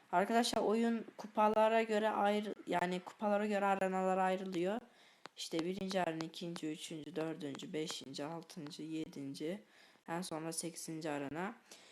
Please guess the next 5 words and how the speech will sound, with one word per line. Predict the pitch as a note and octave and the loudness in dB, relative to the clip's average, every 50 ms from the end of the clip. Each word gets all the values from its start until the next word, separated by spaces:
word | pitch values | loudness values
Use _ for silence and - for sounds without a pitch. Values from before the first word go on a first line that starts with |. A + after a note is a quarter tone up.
| - _ | -20 _
Zaten | - - E3+ F#3 F3 - G#3 G#3 G#3 G#3 | 0 2 2 2 2 2 0 0 -2 -4
kupalara | - - - A#3 G#3+ G#3 G#3+ G#3+ A3 A3 | -6 0 4 8 10 10 10 10 10 8
göre | G#3+ - F#3 F3+ F3 | 8 10 10 10 10
geliyor | E3 E3 - F3 E3 D#3+ D#3+ E3 D#3 D#3 - | 8 6 6 4 4 6 6 6 4 4 2
birliklerde. | - D#3 D#3 D3+ D#3 - - D3+ D3+ D#3 D#3 E3+ G3+ A3+ | 0 -2 -2 -4 -6 -4 -2 0 0 0 2 4 6 6